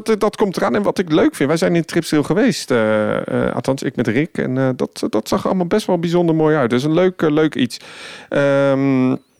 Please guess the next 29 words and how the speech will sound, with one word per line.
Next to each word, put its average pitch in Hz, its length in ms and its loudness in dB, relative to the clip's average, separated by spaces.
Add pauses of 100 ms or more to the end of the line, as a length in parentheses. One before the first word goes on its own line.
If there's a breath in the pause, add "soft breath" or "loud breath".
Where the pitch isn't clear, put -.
(400)
is 190 280 0
het 185 140 -4
niet 185 320 0
dagvullend? 208 600 -2
Ja, 233 200 2
ik 170 100 0
ben 170 120 0
het 165 120 0
eens 175 200 0
met 160 140 0
wat 156 160 -2
hij 120 140 0
zegt 185 240 -2
over 202 140 0
dat 185 160 -2
dagvullende. 127 600 0
Kijk 196 200 -4
naar 156 120 -2
de 135 60 -2
Beekse 127 300 -2
Bergen, 120 380 -2
dat - 180 -6
heb 165 160 -2
je 165 60 2
ook 214 140 0
gewoon - 180 -2
prima. 107 400 0
En, 127 120 -2
eh, 147 60 0